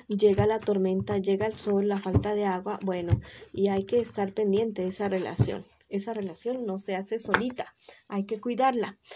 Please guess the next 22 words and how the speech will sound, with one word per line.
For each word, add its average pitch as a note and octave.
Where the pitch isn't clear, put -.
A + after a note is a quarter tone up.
Bueno, F#3
el B3
tarot C#4
egipcio C4
me C4+
habla A3+
acerca B3
en C4
esta C#4
carta D4
de D4
la C4
rivalidad, G#3
me B3
dice E4+
que C#4+
la A3+
verdad G#3+
es D#4
que D4
ustedes C#4+
dos, C#4+